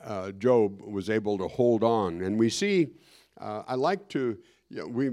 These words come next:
I, I'm ignoring the losses and, and, uh, the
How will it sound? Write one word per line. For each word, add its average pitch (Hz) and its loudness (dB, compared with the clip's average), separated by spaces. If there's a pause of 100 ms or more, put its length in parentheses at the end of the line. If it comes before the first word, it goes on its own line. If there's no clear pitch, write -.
(420)
I, 123 -8
I'm 117 2
ignoring 143 2
the 117 -2
losses 131 -2
and, 92 -8
and, 95 -8
uh, 87 -8
the 87 -8